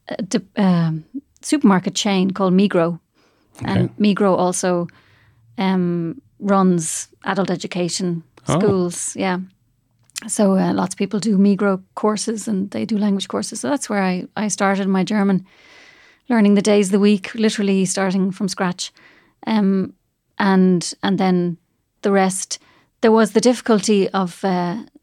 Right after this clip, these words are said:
Speaker 1: the standard German that I was learning was different to the dialect that people speak. I mean, it's as different as Donegal Irish and Munster Irish. So
Speaker 2: Mm.
Speaker 1: imagine you go to a class where you're learning Munster Irish and you have all the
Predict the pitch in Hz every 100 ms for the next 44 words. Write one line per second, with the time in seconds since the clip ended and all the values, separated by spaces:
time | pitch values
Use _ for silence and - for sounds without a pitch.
0 | - - - 208 240 269 - 214 208 240
1 | 214 180 175 185 185 190 185 - _ _
2 | _ _ _ 208 180 220 214 196 170 -
3 | - 185 175 165 - _ _ - 190 180
4 | 170 165 - - 185 185 185 185 - -
5 | 185 180 - _ _ _ _ _ _ 202
6 | 185 180 175 196 175 208 - 190 180 180
7 | - - 175 175 180 - - _ _ _
8 | - 196 185 185 180 180 175 160 185 180
9 | 175 - 175 165 208 - - 180 196 196
10 | 180 196 190 190 185 185 190 175 175 -
11 | 180 175 180 180 185 180 180 - 175 170
12 | 175 - 202 190 208 196 202